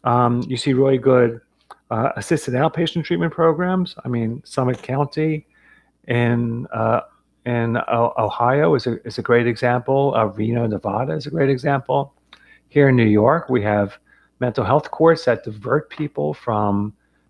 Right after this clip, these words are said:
you know, incarceration into treatment. There's a Queens mental health court, which is really quite brilliant, incredible, a Brooklyn mental health court that I'm intimately,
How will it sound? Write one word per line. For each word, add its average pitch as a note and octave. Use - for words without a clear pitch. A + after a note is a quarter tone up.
you A2+
know, B2
incarceration B2
into A#2+
treatment. D#3
There's A2
a -
Queens C#3
mental C3+
health C#3
court, -
which -
is G#2+
really B2
quite A#2
brilliant, C3
incredible, B2+
a A2
Brooklyn B2
mental C#3+
health C3+
court D3+
that B2
I'm A2+
intimately, A#2+